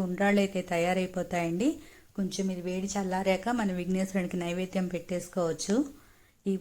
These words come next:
ఉండ్రాళ్ళకి అల్లం చట్నీ అయితే బెస్ట్ కాంబినేషన్ అండి, చాలా బాగుంటాయి. ఆ రోజు వినాయక చవితి రోజు తప్పకుండా మనం అల్లం పచ్చడి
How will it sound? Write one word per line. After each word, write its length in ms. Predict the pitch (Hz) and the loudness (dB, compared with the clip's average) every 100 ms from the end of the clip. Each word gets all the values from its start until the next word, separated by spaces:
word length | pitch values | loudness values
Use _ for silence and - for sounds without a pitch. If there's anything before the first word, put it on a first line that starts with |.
| 190 | -2
ఉండ్రాళ్ళకి 520 | 196 220 226 214 208 185 | -2 2 0 0 0 2
అల్లం 240 | 170 196 214 | 2 2 2
చట్నీ 300 | 220 214 196 185 | 0 -2 -2 -2
అయితే 200 | 180 185 185 | -2 -6 -4
బెస్ట్ 280 | 185 - 208 214 | -6 -4 -2 2
కాంబినేషన్ 580 | 208 185 185 185 - 170 | 4 4 0 -2 -2 -2
అండి, 200 | 170 233 330 - - - _ - | 2 0 0 -4 -20 -20 _ -10
చాలా 280 | 202 190 196 190 | -4 0 0 2
బాగుంటాయి. 560 | 185 180 170 175 170 254 339 - - - | 0 0 -2 -2 0 0 0 -6 -10 0
ఆ 60 | 185 196 | 4 4
రోజు 180 | 208 208 | 4 2
వినాయక 280 | 190 202 220 214 | 4 4 2 2
చవితి 240 | 208 202 190 | 2 4 2
రోజు 180 | 185 180 185 | 2 0 0
తప్పకుండా 480 | 185 - 208 208 208 | 0 0 4 6 8
మనం 140 | 190 185 175 | 6 4 2
అల్లం 200 | 196 208 | 4 4
పచ్చడి 300 | 208 214 190 | 4 0 0